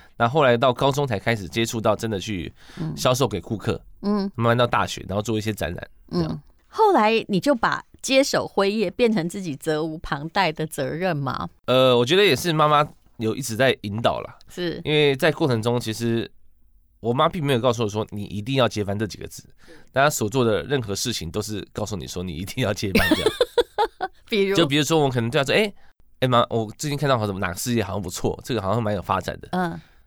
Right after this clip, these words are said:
Speaker 1: 她就会马上打断你，告诉你说“心里不要乱想。”
Speaker 2: 嗯。
Speaker 1: 类似的，就比如说，哎，看到说，哎，好像小朋友的产业也不错，因为我可能去参加很多个展览嘛。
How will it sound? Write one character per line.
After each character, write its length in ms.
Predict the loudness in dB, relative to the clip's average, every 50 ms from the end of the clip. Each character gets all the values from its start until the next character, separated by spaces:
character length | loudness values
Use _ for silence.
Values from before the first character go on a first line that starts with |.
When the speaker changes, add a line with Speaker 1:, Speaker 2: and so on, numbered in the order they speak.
| _ _
Speaker 1:
她 120 | -2 0
就 100 | 2 2
会 20 |
马 160 | 2 2 0 0
上 160 | 0 -2 -2
打 160 | 0 -2 -2
断 160 | 0 -2 -2
你， 80 | -2 -8 -18 -20 _ _ _ _ _ _
告 120 | -4 -2
诉 100 | -2 -2
你 80 | -4 -4
说 160 | -4 -4 -4
“心 160 | -4 -4 -6
里 60 | -4
不 80 | -4 -4
要 60 | -4
乱 140 | -4 -4 -6
想。” 180 | -8 -10 -12 -14 _ _ _ _ _ _ _ _ _
Speaker 2:
嗯。 220 | -8 -8 -8 -8 -10 -4 0
Speaker 1:
类 140 | 0 0
似 240 | 0 0 -6 -10 -12
的， 160 | -12 -14 -18 _ _ _ _ -20 -20 -20 _
就 100 | -4 -2
比 60 | 0
如 60 | 2
说， 80 | 2 2
哎， 100 | 2 2
看 100 | 0 0
到 120 | 0 2
说， 140 | 2 2 2
哎， 140 | 2 2 0 -6 -12 -20 -20 -20 -20 _ _ _
好 100 | -4 0
像 100 | 0 0
小 160 | 0 0 -2 0
朋 100 | 0 0
友 80 | 0
的 180 | 0 0 -4 -4 -6 _ -20 _ _
产 220 | -10 -10 -8 -4
业 180 | -2 -2 -2 -2
也 140 | -4 -8 -10
不 140 | -8 -8 -8
错， 260 | -2 -2 -2 -2 -2 _ _ -20 _ _ _
因 80 | -4 -4
为 60 | -4
我 40 | -2
可 100 | -4 -4
能 80 | -4
去 100 | -4 -4
参 160 | -4 -4 -2
加 60 | -2 -2
很 60 | -2
多 140 | -2 -2 -2
个 80 | -4
展 220 | -2 -2 -4 -4 -2
览 160 | -4 -6 -8
嘛。 100 | -12